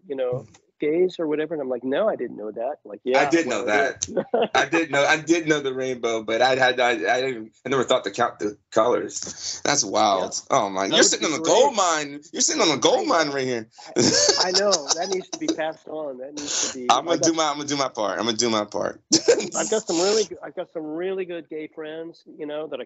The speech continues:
Speaker 1: care a lot about, and I need to get the
Speaker 2: Sure.
Speaker 1: word out to 'em. I need to,
Speaker 2: Yeah.
Speaker 1: I could, you know, I need to get, spread that.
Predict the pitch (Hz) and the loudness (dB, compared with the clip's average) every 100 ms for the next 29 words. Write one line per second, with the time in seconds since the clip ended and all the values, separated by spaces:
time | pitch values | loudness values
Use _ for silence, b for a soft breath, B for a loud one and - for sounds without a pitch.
0 | - 156 151 147 147 135 160 175 180 139 | -6 -4 0 0 -2 -2 -2 -2 -4 -6
1 | 147 139 127 - 127 131 175 110 - - | -6 -6 0 2 2 -2 -4 -6 -10 -14
2 | 113 135 139 135 214 294 156 127 - - | -10 -8 0 2 4 4 0 -2 -4 -10
3 | 190 139 - _ 151 156 156 135 175 - | -12 -12 -12 _ -4 -2 -2 -2 -6 -6
4 | - - 175 160 117 | -10 0 0 0 -8